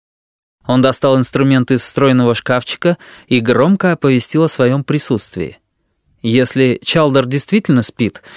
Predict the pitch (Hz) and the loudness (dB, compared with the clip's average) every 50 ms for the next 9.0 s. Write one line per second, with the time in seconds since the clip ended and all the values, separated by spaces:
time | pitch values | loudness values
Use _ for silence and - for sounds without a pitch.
0 | - - - 120 120 - - 147 143 - - 165 156 143 139 127 - - 139 135 | -20 -6 -2 -2 -2 0 0 -2 0 0 0 2 2 2 2 0 -2 -2 -2 0
1 | 139 151 175 202 190 - - - 113 - - _ _ _ - 110 110 - 123 135 | 2 2 2 2 0 -2 -4 -6 -8 -8 -12 _ _ _ -4 -2 -2 0 0 0
2 | 143 - - 165 165 160 165 165 156 165 151 156 160 151 - - - _ 143 139 | 0 0 -2 0 0 2 0 0 0 0 0 0 0 -2 -2 -6 -8 _ -2 -2
3 | 143 160 160 - - 170 147 - - 170 160 165 160 156 131 107 107 104 98 92 | 0 -2 0 0 0 0 0 2 2 2 2 4 2 2 2 0 -2 -4 -4 -6
4 | 92 - _ _ _ _ _ _ _ _ _ _ _ _ _ - 190 190 196 226 | -10 -14 _ _ _ _ _ _ _ _ _ _ _ _ _ 0 0 2 4 4
5 | 214 185 - 202 208 185 - - 202 196 190 185 170 156 165 170 180 180 160 - | 4 2 2 2 0 0 2 2 2 4 4 2 2 2 2 2 2 2 2 0
6 | 175 156 - 160 151 143 - - 139 135 127 - - - 190 202 190 - _ _ | -2 0 2 0 0 0 -2 -2 -2 0 0 -2 -2 -2 -2 -2 -2 -2 _ _
7 | _ _ _ _ _ _ 123 - - _ - 117 110 113 139 170 - - 160 156 | _ _ _ _ _ _ -6 -6 -4 _ -2 0 2 2 0 0 0 -2 -2 0
8 | 165 160 156 147 - 143 135 131 135 127 120 117 117 113 110 101 117 147 160 135 | -2 -2 -2 -2 -2 -2 0 0 0 0 0 0 0 -2 -2 -2 -2 -2 -2 -2